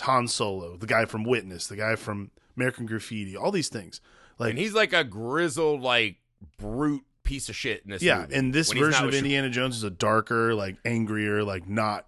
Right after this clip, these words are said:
Speaker 1: having a good time guy. To
Speaker 2: Yeah.
Speaker 1: get that out of that performance, like, that really cute levity is so powerful.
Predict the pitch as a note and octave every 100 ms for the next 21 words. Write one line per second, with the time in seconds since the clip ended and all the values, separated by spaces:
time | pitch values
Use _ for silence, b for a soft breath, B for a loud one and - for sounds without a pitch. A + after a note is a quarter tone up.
0 | - A#2 G#2+ G#2+ G2+ G2 G2+ F#2+ G#2 D#2+
1 | - b b b - A#2+ - B2 - D3+
2 | B2 G2 A#2 A#2 G#2+ - G2 - F#2 A#2
3 | E3+ F#3+ - - - _ _ - B2+ A2+
4 | C#3+ A2+ A2+ B2+ G3+ G3 D#3+ A2+ - _
5 | - - D#3+ G#2+ A2 A2+ G2+ F#2+ - -
6 | _ _ _ _ _ - - - B2+ D3
7 | - A#2+ A2 F2+ - A#1+ -